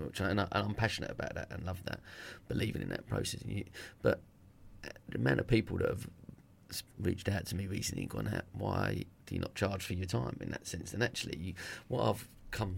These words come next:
to realise, and I listen to Jay Shetty quite a lot, but mentioned a lot about what you're mentioning. Actually, you can have, for you to have as much of an impact as you're having,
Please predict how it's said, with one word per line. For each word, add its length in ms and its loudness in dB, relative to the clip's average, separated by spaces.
to 220 4
realise, 720 0
and 100 -2
I 40 0
listen 260 0
to 100 -2
Jay 220 0
Shetty 400 2
quite 240 0
a 60 -4
lot, 200 -10
but 160 0
mentioned 360 0
a 40 0
lot 180 -2
about 360 -4
what 200 -2
you're 160 0
mentioning. 360 -2
Actually, 240 -6
you 60 -2
can 160 -2
have, 240 -4
for 100 0
you 160 4
to 140 2
have 160 4
as 120 -6
much 320 0
of 80 2
an 80 2
impact 400 0
as 100 -2
you're 180 -2
having, 360 -4